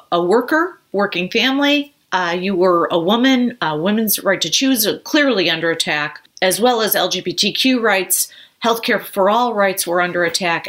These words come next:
Everything was under attack. So with that, what I realized is that not only is this the right thing to do, our family's ready to go, we can do this, I need to look at this from a very thoughtful position. So a year and a quarter ago, I put together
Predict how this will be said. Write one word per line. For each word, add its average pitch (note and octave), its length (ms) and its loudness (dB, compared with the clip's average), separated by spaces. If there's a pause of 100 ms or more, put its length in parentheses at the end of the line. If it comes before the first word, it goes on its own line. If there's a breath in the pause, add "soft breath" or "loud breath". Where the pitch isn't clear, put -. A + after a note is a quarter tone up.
Everything G3 360 -4
was E3+ 160 -6
under D#3+ 200 -4
attack. D#3+ 400 -4
So F3+ 160 0
with G#3 480 -2
that, D3+ 480 -4
what A3 160 0
I A#3 140 0
realized F#3 640 0
is E3 280 0
that F3+ 220 0 (300)
not A3+ 280 0
only A3+ 400 0
is F3+ 160 0
this G#3 240 0
the F3+ 120 -4
right F#3+ 300 -2
thing F3+ 200 -2
to E3 100 -6
do, E3+ 560 2
our D#3+ 200 -6
family's G3+ 440 -2
ready F3+ 240 -2
to E3 100 -2
go, E3+ 180 0
we D#3+ 140 -2
can D#3+ 240 -8
do A#3+ 260 2
this, F3 360 0
I G3+ 160 -2
need A#3+ 220 -2
to A#3 100 -6
look G3 200 -2
at G3+ 120 -2
this F#3+ 160 0
from F#3+ 100 -2
a F3+ 80 0
very F3 240 0
thoughtful E3 520 -4
position. C#3+ 580 -2
So D3+ 340 -2 (280 loud breath)
a - 60 0
year A#3 200 2
and A#3 80 2
a A3+ 40 -2
quarter G#3+ 380 0
ago, F3+ 340 2
I E3+ 200 0
put F#3+ 200 -6
together E3 460 0